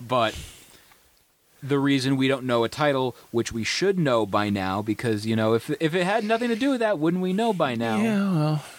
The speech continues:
Speaker 2: uh-huh.
Speaker 1: 'Cause we knew Guardians Volume Two, I believe, a full year before the movie came out.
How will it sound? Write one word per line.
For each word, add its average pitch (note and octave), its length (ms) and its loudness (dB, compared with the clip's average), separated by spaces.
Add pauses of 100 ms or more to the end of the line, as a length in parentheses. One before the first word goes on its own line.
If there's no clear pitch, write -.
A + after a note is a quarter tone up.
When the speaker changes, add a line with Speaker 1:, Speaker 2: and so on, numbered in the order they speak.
(120)
Speaker 2:
uh-huh. E3+ 240 -2 (520)
Speaker 1:
'Cause C#3 160 -4
we D#3+ 80 2
knew D#3+ 180 2
Guardians B2+ 480 0
Volume A2 420 0
Two, F3+ 380 0
I A2+ 80 2
believe, A2+ 300 0
a G2+ 40 -4
full A2+ 380 0
year G2 320 -2
before G2 260 -6
the F#2 60 -6
movie F2+ 240 -4
came F2+ 240 -6
out. E2+ 300 -4